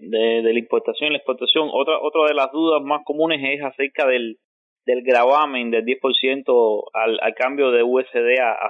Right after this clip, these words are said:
C U C, que, que será eliminado a partir del próximo veinte de julio. ¿Esta era una medida largamente pedida por el pueblo, pero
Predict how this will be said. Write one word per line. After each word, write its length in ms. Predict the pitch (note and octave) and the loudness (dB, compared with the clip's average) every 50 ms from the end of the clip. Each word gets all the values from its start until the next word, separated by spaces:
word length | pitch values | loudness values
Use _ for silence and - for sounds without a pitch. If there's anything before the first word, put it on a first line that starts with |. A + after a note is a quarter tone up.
| - | -4
C 80 | _ A#2+ | _ -2
U 120 | B2 A#2+ | -2 -2
C, 160 | - - C3 C#3 D3+ - | -4 -4 -2 -2 -2 -2
que, 300 | C3 A#2 G#2+ G#2 G#2+ - | -2 -2 -2 -4 -6 -6
que 100 | - - A2+ | -8 -10 -4
será 200 | - A2+ G#2+ A#2 | -2 0 0 2
eliminado 400 | A#2+ B2+ B2+ A#2+ A#2 A#2+ B2 B2+ | 0 0 -2 -2 -4 -2 -2 -2
a 60 | A#2+ | -2
partir 260 | A#2+ A#2 - A#2+ A#2 | -2 -2 -2 -4 -2
del 160 | A#2+ B2 A2+ | -2 -4 -4
próximo 640 | - - A#2 A#2 - B2 A#2 A#2 A2+ A2 G#2+ G2+ - _ _ _ _ _ _ _ _ _ _ _ | -2 -4 -4 -4 -4 -6 -4 -2 0 0 0 -2 -6 _ _ _ _ _ _ _ _ _ _ _
veinte 320 | _ G#2 B2 B2+ B2+ B2 C3 | _ -4 -4 -4 -2 -2 -2
de 80 | A#2+ | -2
julio. 300 | G#2+ A2+ G#2+ G#2 G2+ G2+ | -2 -2 -2 0 0 0
¿Esta 220 | A2 B2+ - - D3 | 0 0 0 0 -2
era 80 | D3+ | -2
una 120 | D3+ D3+ D3+ | -2 -2 -2
medida 560 | D3 C3+ C3+ C#3+ D3+ D#3+ F3 F3+ F3+ F3 F3 - _ _ _ _ _ _ | -2 0 0 0 0 2 2 2 2 0 -2 -10 _ _ _ _ _ _
largamente 640 | B2 B2 A#2 A#2 A#2 A#2 A#2 B2 C3+ C#3 - D3+ | -4 -2 -2 0 0 -2 -2 -2 -4 -4 -6 -4
pedida 320 | C#3 C3+ C3 C3+ C3+ C3+ B2 | -2 0 0 2 0 0 0
por 120 | A#2+ A#2+ | 0 -4
el 100 | A#2+ - _ | -4 -4 _
pueblo, 340 | E3 F3 F#3+ F#3+ F#3+ F#3 - - | 0 0 2 2 2 0 2 2
pero 400 | C3+ C3 C3 B2+ B2+ B2+ B2 | 2 4 4 4 4 2 2